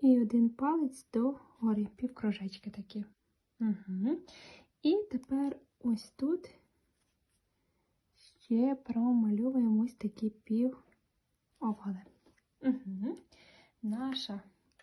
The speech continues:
ескіз, так, нашої роботи готовий. Тепер нам необхідні будуть, е, пензлик і водичка. Розпочинаємо з того, що ми вгорі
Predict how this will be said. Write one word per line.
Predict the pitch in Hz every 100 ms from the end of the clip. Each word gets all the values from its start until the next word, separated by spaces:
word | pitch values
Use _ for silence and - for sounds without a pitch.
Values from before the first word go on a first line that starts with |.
| -
ескіз, | 226 - - 208 -
так, | 254 311
нашої | 262 226 214 214
роботи | 196 202 190 214
готовий. | 311 311 208 214 311 - - - _
Тепер | 262 262 269 233
нам | 226 226
необхідні | 214 208 208 - 214 208 196
будуть, | 190 196 190 185 - - -
е, | 214 208 - - - -
пензлик | 190 175 - - - -
і | 269
водичка. | 247 185 170 - 202 - - - - _
Розпочинаємо | 226 320 - - 262 240 226 220 196 190
з | 196
того, | - 403 392 370 359 - - -
що | - - - 247
ми | 240 208
вгорі | 196 208 202 254